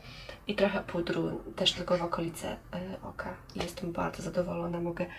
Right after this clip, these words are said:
tak śmigać, a latem to już w ogóle nie muszę, e, nakrywać, e, tej cery żadnymi warstwami, można sobie oddychać.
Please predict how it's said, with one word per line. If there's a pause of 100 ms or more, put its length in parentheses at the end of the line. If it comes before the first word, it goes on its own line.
(300)
tak
śmigać,
a
latem
to
już
w
ogóle
nie
muszę, (320)
e,
nakrywać, (120)
e,
tej
cery
żadnymi (300)
warstwami,
można
sobie
oddychać.